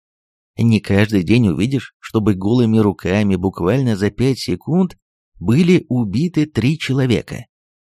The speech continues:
Тем более, что ударом я их учил, а вот как шеи сворачивать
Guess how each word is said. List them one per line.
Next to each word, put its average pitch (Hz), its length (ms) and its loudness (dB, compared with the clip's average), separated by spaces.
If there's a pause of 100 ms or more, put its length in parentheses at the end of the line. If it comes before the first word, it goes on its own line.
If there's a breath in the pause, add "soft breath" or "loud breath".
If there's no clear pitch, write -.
(240)
Тем 98 220 2
более, 101 280 4
что 92 260 -2
ударом 95 420 0
я 87 160 -2
их 90 240 -4
учил, 143 520 -2 (680)
а 104 120 0
вот 120 220 2
как - 260 -2
шеи 180 340 0
сворачивать 87 680 -6